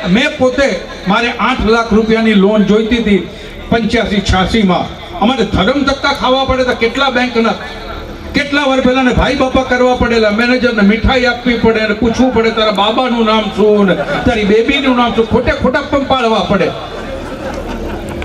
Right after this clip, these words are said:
અહીંયા ચોત્રીસ હજાર સત્યાવીસ હજાર લોકોને મુદ્રા યોજનામાં લોન મળી છે. આ રીતે તમને એ સ્વમાનથી જીવતા શીખવાડે છે. અને તમે વિચાર કરો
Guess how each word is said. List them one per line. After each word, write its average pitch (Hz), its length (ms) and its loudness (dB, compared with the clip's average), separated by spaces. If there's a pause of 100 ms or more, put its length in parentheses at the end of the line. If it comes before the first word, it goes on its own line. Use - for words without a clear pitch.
અહીંયા 247 220 0
ચોત્રીસ 277 540 0
હજાર 269 220 0 (1400)
સત્યાવીસ 302 580 0
હજાર 262 260 2
લોકોને 254 340 2
મુદ્રા 226 320 2
યોજનામાં 220 520 2
લોન 185 280 2
મળી 196 180 2
છે. - 300 -6 (2500)
આ 311 220 0
રીતે 277 460 0 (100)
તમને 226 340 2
એ 262 300 -2
સ્વમાનથી 233 680 0
જીવતા 220 460 0
શીખવાડે 214 500 0
છે. 226 120 2
અને 226 140 0
તમે 214 260 0
વિચાર 190 400 0
કરો 190 380 2